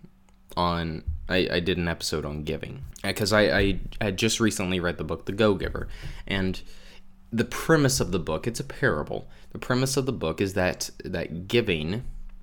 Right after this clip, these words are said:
is the key to success, and that is so true. But the first step in that road to success is value. How can I give you the most possible value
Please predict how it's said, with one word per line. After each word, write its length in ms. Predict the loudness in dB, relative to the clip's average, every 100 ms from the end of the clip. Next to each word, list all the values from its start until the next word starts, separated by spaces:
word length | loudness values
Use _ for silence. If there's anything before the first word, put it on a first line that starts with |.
| -14 -6
is 160 | -4
the 80 | -2
key 340 | -4 -2 -2 -2
to 160 | -4
success, 640 | -6 -4 -4 0 0 0 -2
and 240 | -2 0
that 160 | 0 -2
is 100 | -2
so 440 | -2 -2 -2 -2
true. 400 | -4 -6 -6 -6 -14 -20 -20 -18 -18 -18 -18 -12 -6
But 160 | -2
the 100 | -4 -6
first 580 | 2 2 2 -2 -6 -10 -14 -18 -20 -14
step 600 | -6 -4 0 0 0 -2 -4
in 180 | -2 2
that 360 | 2 0 -4 -8
road 360 | 0 2 2
to 100 | 0
success 640 | -6 -6 -6 -4 -4 -4 -8 -12 -16 -4
is 560 | 0 0 0 -2 -4 -6 -16 -20 -20 -12
value. 520 | -2 2 2 0 -6 -12
How 300 | -2 2 2
can 200 | 2 0
I 160 | 2 0
give 440 | 2 6 6 6
you 680 | 2 4 6 6 6 2 -6 -2
the 120 | -2
most 800 | 0 0 4 4 4 -2 -4 -10
possible 760 | -8 -2 0 0 0 2 2 4
value 680 | 4 6 4 2 -2 -4